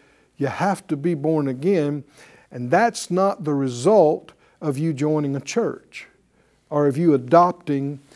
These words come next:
a tenet of beliefs on paper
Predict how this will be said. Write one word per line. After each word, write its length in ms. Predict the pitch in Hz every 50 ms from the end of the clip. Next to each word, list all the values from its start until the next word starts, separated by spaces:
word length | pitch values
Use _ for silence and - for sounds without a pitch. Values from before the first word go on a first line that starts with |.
| _ _ _ -
a 80 | - 131
tenet 600 | - - 180 175 196 208 180 143 131 - - - _ _ _ _ _ _ _ _ -
of 380 | 147 143 143 139 127 110 113
beliefs 560 | 113 143 139 139 151 180 175 147 127 - -
on 220 | 151 143 139 131 123
paper 560 | - - 196 196 175 - - 131 - - -